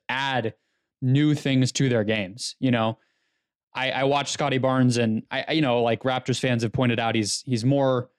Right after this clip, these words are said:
has a, a better head on his shoulders on the defensive end. He doesn't get lost a-, a-, as much there, using the athletic skills that we know he has a little bit better.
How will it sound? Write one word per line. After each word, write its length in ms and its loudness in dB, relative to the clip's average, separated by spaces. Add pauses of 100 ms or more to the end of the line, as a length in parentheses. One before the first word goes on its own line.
(340)
has 180 -2
a, 180 2
a 40 2
better 240 2
head 160 0
on 100 2
his 100 0
shoulders 360 2
on 100 2
the 80 2
defensive 520 0
end. 220 0
He 60 0
doesn't 240 -2
get 140 -2
lost 340 0
a-, 180 0
a-, 40 -6
as 320 -2
much 280 0
there, 320 2
using 400 0
the 100 2
athletic 380 0
skills 380 -2
that 140 -2
we 80 0
know 180 2
he 80 2
has 300 -2
a 40 -2
little 160 -2
bit 220 -2
better. 540 0